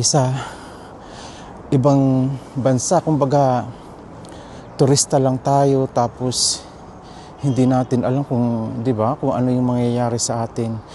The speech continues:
Lesson learned talaga. Kung may magtagay sa inyo, pag-isipan nyo mabuti bago kayo tumagay. Ayun, oh, yung tuktok na yun, ah, nag-i-snow doon, oh.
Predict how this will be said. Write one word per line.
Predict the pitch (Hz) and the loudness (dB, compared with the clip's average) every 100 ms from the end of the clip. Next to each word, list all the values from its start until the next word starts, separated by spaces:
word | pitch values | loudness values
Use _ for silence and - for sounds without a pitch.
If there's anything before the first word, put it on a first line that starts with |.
| - - | -16 0
Lesson | 139 143 - 135 123 | 4 4 6 4 6
learned | 143 135 | 6 4
talaga. | 113 120 117 110 107 110 - - - - - - | 4 2 2 2 -2 -4 -12 -18 -18 -20 -20 -2
Kung | 143 | 4
may | 143 | 4
magtagay | 143 131 - 135 127 | 4 2 2 2 2
sa | 120 131 | 2 2
inyo, | 127 127 | 2 2
pag-isipan | 135 - - 131 - | 0 0 0 0 2
nyo | 131 123 113 | 2 4 2
mabuti | 110 110 110 | 2 0 0
bago | 104 107 107 | 0 0 0
kayo | - 110 110 | 0 0 0
tumagay. | - 107 104 98 92 92 92 - - - 143 | -2 -2 -2 -2 -4 -6 -8 -14 -16 -8 2
Ayun, | 156 156 | 4 4
oh, | 143 139 - - | 2 0 -6 -4
yung | 151 127 | -2 0
tuktok | 165 - 175 - | -4 -2 -4 -2
na | 156 143 | 0 2
yun, | 139 120 117 117 120 - - - | 2 0 0 -2 -4 -10 -14 -6
ah, | - 127 123 120 117 117 - - - - - - - - - - - - | 0 2 4 2 -2 -6 -12 -14 -14 -16 -16 -16 -16 -16 -16 -16 -10 -2
nag-i-snow | 123 127 123 - 135 | 2 4 2 2 2
doon, | 123 110 127 | 2 0 0
oh. | 117 | -2